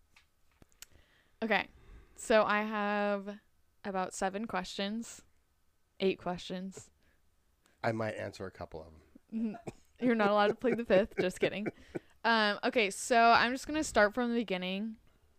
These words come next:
Speaker 1: Just so, like, because some people know you, some people don't know you, some people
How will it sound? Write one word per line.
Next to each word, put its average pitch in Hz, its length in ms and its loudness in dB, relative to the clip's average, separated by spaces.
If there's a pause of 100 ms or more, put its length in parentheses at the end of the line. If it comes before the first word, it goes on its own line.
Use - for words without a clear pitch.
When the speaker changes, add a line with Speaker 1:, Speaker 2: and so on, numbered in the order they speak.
(100)
Speaker 1:
Just 214 220 -4
so, 214 160 2
like, 202 280 2
because 196 340 -6
some - 440 -6
people 190 280 -2
know 180 160 -4
you, 170 160 -6
some 180 200 -12
people 180 240 -6
don't 175 320 -4
know 180 100 -6
you, 208 280 -2
some 202 260 -4
people 190 460 -6